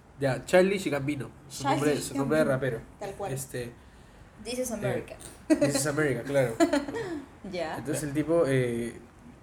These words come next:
Speaker 1: verdad, esa serie es muy fuerte, es más comedia que drama. Sigue siendo tragicomedia.
Speaker 2: Sigue siendo tragicomedia,
Speaker 1: Pero
Speaker 2: pero es más
Speaker 1: tiene
Speaker 2: comedia.
Speaker 1: una,
Speaker 2: Es como un
Speaker 1: tiene una,
Speaker 2: sesenta por ciento comedia y un
Speaker 1: tiene una
Speaker 2: cuarenta por ciento
Speaker 1: crítica
Speaker 2: drama.
Speaker 1: social bien fuerte.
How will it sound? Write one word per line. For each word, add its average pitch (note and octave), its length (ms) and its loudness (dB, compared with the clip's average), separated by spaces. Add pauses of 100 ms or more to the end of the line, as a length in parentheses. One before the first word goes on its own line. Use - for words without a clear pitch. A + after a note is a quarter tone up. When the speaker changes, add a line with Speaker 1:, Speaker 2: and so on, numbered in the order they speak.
(100)
Speaker 1:
verdad, C3+ 260 2
esa C#3 140 -4
serie D#3 200 0
es D3 60 -2
muy D#3+ 160 0
fuerte, D#3+ 500 4
es D3+ 200 -6
más D3+ 220 -2
comedia D3+ 400 -2
que C#3+ 80 0
drama. C#3 500 0 (800)
Sigue D3 200 -2
siendo D3 220 -2
tragicomedia. C3 800 -2
Speaker 2:
Sigue B3 280 -2
siendo A3+ 300 -2
tragicomedia, F#3+ 500 -6
Speaker 1:
Pero C3 120 4
Speaker 2:
pero B2+ 140 6
es B2+ 40 6
más B2 100 2
Speaker 1:
tiene C#3+ 180 0
Speaker 2:
comedia. D#3 140 2
Speaker 1:
una, - 0 -
Speaker 2:
Es - 40 0
como C4 120 2
un - 60 2
Speaker 1:
tiene C4 80 4
una, C4+ 100 4
Speaker 2:
sesenta C4 220 2
por A3+ 80 -6
ciento A#3 220 -6
comedia A3+ 220 -6
y - 20 -8
un A3+ 120 -8
Speaker 1:
tiene F3 160 4
una F#3+ 60 4
Speaker 2:
cuarenta F3 60 4
por - 100 0
ciento F3 120 0
Speaker 1:
crítica E3 200 4
Speaker 2:
drama. C3+ 60 -2
Speaker 1:
social C#3 380 0
bien C3+ 260 0
fuerte. - 260 -12